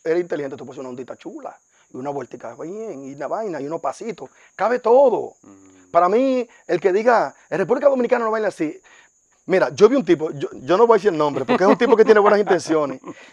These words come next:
Speaker 1: Yo vi él explicando en un video lo que un dominicano quería hacer bailando. Él lo que no sabe es que ese dominicano no sabe lo que estaba haciendo.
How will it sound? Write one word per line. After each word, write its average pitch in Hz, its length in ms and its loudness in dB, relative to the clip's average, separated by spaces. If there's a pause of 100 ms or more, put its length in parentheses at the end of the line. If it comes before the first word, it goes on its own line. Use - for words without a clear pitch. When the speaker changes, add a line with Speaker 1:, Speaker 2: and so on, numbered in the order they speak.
Speaker 1:
Yo 262 320 4
vi 311 160 4
él 233 340 12
explicando 233 640 6
en 233 60 4
un 254 100 0
video 240 280 8
lo 208 140 4
que 220 80 -4
un 262 100 0
dominicano 262 520 4
quería 226 240 6
hacer 233 160 2
bailando. 214 560 2 (300)
Él 226 160 4
lo 294 100 10
que 277 100 6
no 277 80 4
sabe 285 180 8
es 269 40 10
que 226 80 -8
ese 254 80 2
dominicano 262 360 4
no 254 80 2
sabe 262 180 6
lo 247 40 6
que 240 60 2
estaba 254 160 4
haciendo. 233 460 -2